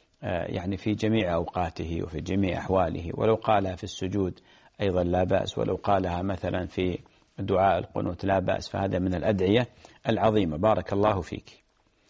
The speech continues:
أبو ياسين من فرنسا سأل أسئلة حول موضوع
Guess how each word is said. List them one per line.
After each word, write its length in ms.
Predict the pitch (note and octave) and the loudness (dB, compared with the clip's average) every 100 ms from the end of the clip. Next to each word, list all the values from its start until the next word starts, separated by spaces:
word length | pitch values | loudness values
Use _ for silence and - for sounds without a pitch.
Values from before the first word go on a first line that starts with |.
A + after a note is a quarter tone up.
| - - _ - | -20 -20 _ -2
أبو 140 | B2+ | 2
ياسين 340 | G#2+ F#2+ A2 F#2+ | 4 2 0 -2
من 100 | F2 | -2
فرنسا 400 | F#2+ A2 A2 G2+ | 0 0 0 -4
سأل 360 | - - E2 - | -2 0 0 -2
أسئلة 380 | - - D#2+ E2+ - - - - | -2 -2 -2 -4 -12 -20 -20 -14
حول 480 | - G#2 F2 D#2+ - | 0 2 2 0 -2
موضوع 500 | - G2 E2+ G2+ E2+ | -4 -2 0 0 0